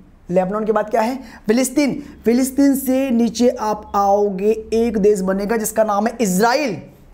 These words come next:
इजराइल, कैपिटल जेरूसलम, ठीक है ना? जब आगे बढ़ेंगे तो आप देखिएगा दोस्तों यहाँ पे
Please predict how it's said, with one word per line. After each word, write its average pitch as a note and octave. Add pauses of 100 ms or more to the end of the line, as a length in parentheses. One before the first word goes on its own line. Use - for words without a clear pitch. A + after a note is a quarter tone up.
(800)
इजराइल, G#3 (680)
कैपिटल C#4 (240)
जेरूसलम, B3 (160)
ठीक D#4
है E4+
ना? E4+ (280)
जब C#4+
आगे A#3+
बढ़ेंगे C4
तो D#4
आप C4+
देखिएगा A3+
दोस्तों G3+
यहाँ F3+
पे A3